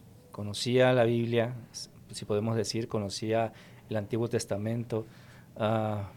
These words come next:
porque era un estudioso, ah, de la palabra, pero hasta ahí nomás. Y hoy en día, Dino, es lo que ocurre y es lo que estamos comentando.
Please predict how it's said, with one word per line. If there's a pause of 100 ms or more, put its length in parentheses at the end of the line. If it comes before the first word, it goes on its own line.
porque
era
un
estudioso, (300)
ah,
de
la
palabra, (580)
pero
hasta
ahí
nomás. (760)
Y
hoy
en
día,
Dino,
es
lo
que
ocurre
y
es
lo
que
estamos
comentando.